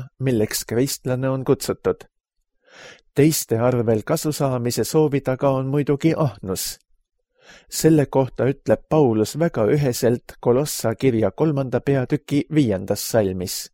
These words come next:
Surmake nüüd need liikmed, mis on maa peal: hoorus, rüvedus, kirg, kuri himu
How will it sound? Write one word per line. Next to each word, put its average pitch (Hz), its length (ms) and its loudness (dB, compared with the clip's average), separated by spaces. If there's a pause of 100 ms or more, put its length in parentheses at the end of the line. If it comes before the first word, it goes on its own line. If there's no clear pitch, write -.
(1400)
Surmake 143 720 2
nüüd 113 400 0
need 160 320 2
liikmed, 135 600 0
mis 139 260 -2
on 147 160 -2
maa 127 260 2
peal: 95 440 -2 (520)
hoorus, 143 680 2 (340)
rüvedus, 131 840 2 (280)
kirg, 139 540 2 (500)
kuri 104 500 4
himu 139 440 2